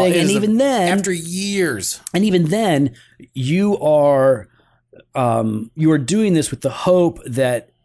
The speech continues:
Speaker 1: in this final state, God will reach,
Speaker 2: Mm-hmm.
Speaker 1: reach them. But there's a difference between what Paul says, right? Handing someone over to Satan. There's a difference between removing them and then shunning them and telling your people, "Don't ever talk to them. Don't have anything to do with them.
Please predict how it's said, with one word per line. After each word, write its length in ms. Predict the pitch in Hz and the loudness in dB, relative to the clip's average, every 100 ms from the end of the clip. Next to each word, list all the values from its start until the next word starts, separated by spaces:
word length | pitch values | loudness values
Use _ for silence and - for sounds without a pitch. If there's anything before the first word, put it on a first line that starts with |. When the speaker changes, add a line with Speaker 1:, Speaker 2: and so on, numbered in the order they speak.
| _ | _
Speaker 1:
in 260 | 135 135 127 | -4 -2 0
this 300 | 135 135 - | 0 -2 -6
final 420 | - - 143 127 | -10 -4 -2 -2
state, 440 | - 143 131 - 107 | -4 -4 -4 -6 -6
God 280 | 117 113 104 | -4 -2 -2
will 280 | 107 104 | -4 -4
reach, 180 | 107 120 | -4 -4
Speaker 2:
Mm-hmm. 240 | 165 151 147 | -4 -4 -2
Speaker 1:
reach 220 | 147 - | -2 -4
them. 220 | 101 95 - - - - - | -6 -8 -10 -20 -20 -18 -4
But 200 | 156 143 | -2 0
there's 140 | 175 | -2
a 60 | 214 | 0
difference 340 | 262 247 254 | -2 -2 -4
between 440 | 202 180 185 175 160 | -6 -6 -2 2 2
what 120 | 151 | 0
Paul 220 | 180 180 | 0 0
says, 300 | 175 113 107 | 0 -2 -2
right? 100 | 123 | -4
Handing 320 | - 156 165 160 | -4 -2 -2 -2
someone 300 | 151 143 147 | 0 0 0
over 460 | 131 123 123 120 - _ - | -2 0 -2 -4 -8 _ -10
to 80 | 127 | -6
Satan. 360 | - 131 120 | -4 -2 -2
There's 120 | 123 123 | -2 -2
a 60 | |
difference 320 | 127 175 175 | -4 -4 -6
between 500 | 151 139 143 127 120 - _ | -8 -6 -2 -2 -2 -6 _
removing 520 | 123 127 139 143 143 120 | -4 0 2 2 2 0
them 340 | 110 104 95 _ _ - | 0 -4 -6 _ _ -8
and 200 | 147 143 | -4 0
then 120 | 143 123 | 0 -2
shunning 460 | - - 185 180 | -4 -2 0 0
them 180 | 120 104 | 0 -4
and 140 | - 131 | -6 -6
telling 260 | - 185 170 | -4 -2 -2
your 80 | |
people, 200 | 170 113 | -2 -4
"Don't 240 | 92 123 - | -4 -6 -6
ever 160 | 117 95 | -10 -10
talk 260 | - 170 - | -6 -6 -4
to 60 | |
them. 280 | 165 160 156 - _ | -2 -2 -2 -6 _
Don't 160 | 123 107 | -6 -4
have 140 | 92 | -6
anything 220 | 98 87 87 | -8 -8 -10
to 40 | |
do 140 | 107 | -2
with 160 | 170 165 | 0 0
them. 260 | 160 156 | -2 -2